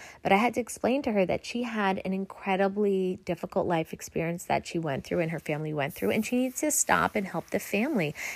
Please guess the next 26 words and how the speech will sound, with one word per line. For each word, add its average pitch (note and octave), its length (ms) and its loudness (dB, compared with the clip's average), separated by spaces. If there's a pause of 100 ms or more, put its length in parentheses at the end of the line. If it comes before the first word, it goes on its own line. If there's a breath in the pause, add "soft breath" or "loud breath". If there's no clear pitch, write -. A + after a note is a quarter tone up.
And G3+ 100 4
what A#3 160 4
she E4 220 4
did C#4 200 4
was A3 200 4 (120)
absolutely F#3+ 840 0
just F3 260 0
such - 320 -2
a F#3+ 60 -2
valiant F#3 760 -2
thing F3 240 0
to - 160 -10
do. E3+ 440 0 (440 loud breath)
And G#3 120 2
I A3 60 6
don't C4+ 140 0
think C#4 160 -2
she - 100 -6
was A3+ 160 2
crediting G3 600 2
herself C#4 460 2
with C#4+ 140 0
that, C#4+ 300 2
because C4 200 0
I F4 100 4
think, - 280 -12